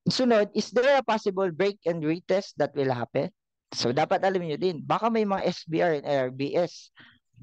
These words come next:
na possible mangyari. So, dapat alam nyo yan. Kasi dyan kayo papesto. Okay, ngayong alam nyo na yung K, yung key levels, punta tayo sa C. If the current price already in a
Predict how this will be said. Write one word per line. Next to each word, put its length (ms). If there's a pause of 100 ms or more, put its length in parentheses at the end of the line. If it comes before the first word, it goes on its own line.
(160)
na 320
possible 400
mangyari. 640 (160)
So, 160
dapat 400
alam 240
nyo 160
yan. 240 (720)
Kasi 160
dyan 240
kayo 160
papesto. 640 (440)
Okay, 440
ngayong 240
alam 240
nyo 160
na 80
yung 320
K, 320 (240)
yung 160
key 320
levels, 640 (560)
punta 240
tayo 160
sa 160
C. 320 (1040)
If 160
the 160
current 240
price 320
already 480
in 80
a 80